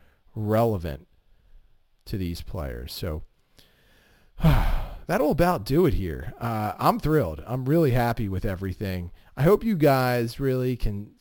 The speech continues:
can sit back and enjoy this. And yeah, I know there's gonna be people bashing Havertz and bashing Werner and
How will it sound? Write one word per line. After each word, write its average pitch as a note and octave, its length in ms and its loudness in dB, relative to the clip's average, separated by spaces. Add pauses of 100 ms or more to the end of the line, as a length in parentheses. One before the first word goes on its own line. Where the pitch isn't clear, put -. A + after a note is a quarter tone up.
can G#2 360 -12
sit F3 340 -2
back C3+ 320 0
and A#2+ 80 -4
enjoy G2+ 400 -6
this. D2 280 -10 (380)
And D3+ 140 -2
yeah, A2+ 160 2
I C#3 80 2
know C3 340 2
there's A#2 220 -2
gonna B2 160 -4
be G#2+ 180 -4
people A2 320 -6
bashing A#2 520 0
Havertz A2+ 500 -2
and F2 120 -10
bashing A2 480 -4
Werner G2+ 480 -4
and E2+ 420 -8